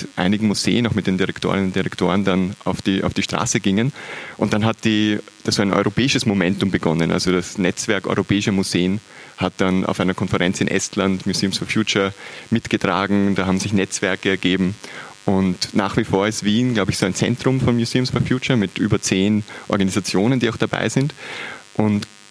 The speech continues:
generell getragen wird das ja, so wie auch bei Fridays for Future und anderen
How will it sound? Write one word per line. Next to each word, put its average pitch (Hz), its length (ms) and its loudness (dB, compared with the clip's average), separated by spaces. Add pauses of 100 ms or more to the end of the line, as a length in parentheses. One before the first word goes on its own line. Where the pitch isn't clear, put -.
generell 113 340 2
getragen 104 540 0
wird 135 160 2
das 139 100 0
ja, 107 100 4
so 104 200 2
wie 117 80 2
auch 98 140 0
bei 95 120 -2
Fridays 101 300 0
for 107 100 2
Future 113 380 0
und 92 160 -2
anderen 104 360 2